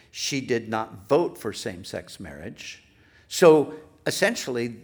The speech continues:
they're just saying a person like this is not suited for public office.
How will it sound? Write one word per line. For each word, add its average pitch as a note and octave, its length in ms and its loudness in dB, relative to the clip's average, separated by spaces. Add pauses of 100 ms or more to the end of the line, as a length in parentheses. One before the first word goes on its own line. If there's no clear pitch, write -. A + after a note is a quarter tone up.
(120)
they're C3 240 -2
just A#2+ 240 -6
saying B2 280 -4 (200)
a - 60 -2
person G#3+ 400 -2
like E3+ 200 -4
this F3 240 -6
is A#2 200 -4
not C#3+ 300 -2 (580)
suited C3+ 720 -2
for B2+ 480 0 (440)
public B2+ 460 -4
office. - 680 -12